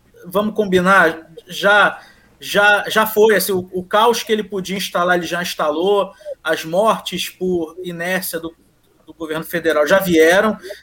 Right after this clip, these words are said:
e, e ainda vão vir muitas e não tem como evitar isso rápido. Mas é muito mais pensando em vinte e dois, porque você tirar o Bolsonaro da eleição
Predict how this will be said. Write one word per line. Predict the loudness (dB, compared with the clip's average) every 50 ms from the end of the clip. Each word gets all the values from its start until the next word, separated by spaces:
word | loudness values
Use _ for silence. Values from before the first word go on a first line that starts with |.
| _ -10
e, | -8 -8 -8 -6 -2 2
e | 4
ainda | 4 6 6 6 4 4
vão | 4 2 2
vir | 2 0 0 0 0
muitas | 0 0 0 2 2 2 0 0 -2 -2 -2
e | -2
não | -4 -4 -4
tem | -4 -8 -8
como | -6 -6 -4 -2
evitar | -2 -2 -4 -6 -4 -2 0 2 2 2 2 0
isso | -2 -4 -6 -8 -8 -8 -8 -8 -8 -10
rápido. | -8 -4 -2 0 0 0 -2 -6 -12 -14 -14 -16 _ _ _ _ _ _ _ _ _ _ _ _ _ _ _ _ _ _ _ -2
Mas | 0 0 2 2
é | 2
muito | 2 0 0 -2 -2
mais | 0 0 0 -2
pensando | -2 -2 -2 -2 -2 -2 -2 -2 -4
em | -4
vinte | -4 -4 -4 -4
e | -2
dois, | 0 0 2 2 2 0 -2 -4 -12 -14 -16 -18 -18 _ _ _ _ _ _ _ -18
porque | -16 -6 -4 -4 -2
você | -2 -2 -4 -4 -4 -6 -6
tirar | -4 -4 -4 -2 -2 0 0 0 -2 -2 -4 -8 _ _ _ _ _ _ _ _ _ _ _ _ _ _ _ _ _ -14
o | -10
Bolsonaro | -4 -2 -2 -2 -2 -2 -4 -4 -4 -2 0 0 2 2 0 -2 -6 -14 _ _ _ _ _
da | 0 0 2 2 0
eleição | -2 -2 -4 -4 -4 -6 -6 -8 -6 -4 -4 -2 -2 -2 -4 -6 -10